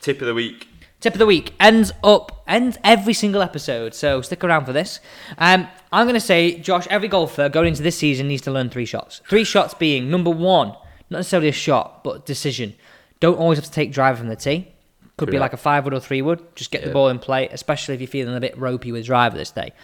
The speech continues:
Speaker 2: Number two, chip and running. Try it with your hybrid. If you've got nothing to go over, just use your hybrid.
Speaker 1: Hit it like a putter.
Speaker 2: Yeah,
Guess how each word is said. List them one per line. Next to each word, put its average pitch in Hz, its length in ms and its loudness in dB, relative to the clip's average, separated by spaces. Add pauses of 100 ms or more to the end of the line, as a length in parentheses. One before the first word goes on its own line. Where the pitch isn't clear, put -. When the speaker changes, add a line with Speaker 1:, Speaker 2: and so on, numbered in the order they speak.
(240)
Speaker 2:
Number 190 280 0
two, 180 360 2 (380)
chip - 220 -2
and 190 140 6
running. 151 280 4 (380)
Try 208 240 6
it 190 60 2
with 202 80 0
your 196 100 4
hybrid. 190 420 4
If 143 100 -10
you've 170 100 -2
got 185 160 6
nothing 190 420 2
to 185 120 -2
go 185 220 4
over, 135 360 0 (300)
just - 680 4 (240)
use 170 540 0 (120)
your 147 180 -6
hybrid. 147 540 -4 (320)
Speaker 1:
Hit 98 160 -4
it 82 60 -4
like 73 140 -6
a - 40 -20
putter. - 240 -14 (140)
Speaker 2:
Yeah, 214 140 -12